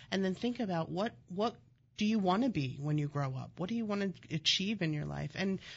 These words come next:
start with baby steps, you know, small areas that they want to, um,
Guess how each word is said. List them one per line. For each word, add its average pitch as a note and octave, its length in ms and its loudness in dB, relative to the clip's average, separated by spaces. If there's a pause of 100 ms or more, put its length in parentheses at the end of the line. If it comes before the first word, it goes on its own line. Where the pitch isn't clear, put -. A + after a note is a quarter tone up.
start - 380 2
with C4 160 -2
baby A3+ 260 6
steps, - 560 -4
you F3+ 80 2
know, E3+ 140 2
small G3+ 760 2 (400)
areas F#3 520 6
that F3+ 160 0
they F3+ 100 2
want E3 280 2
to, D#3+ 220 0
um, D#3+ 440 0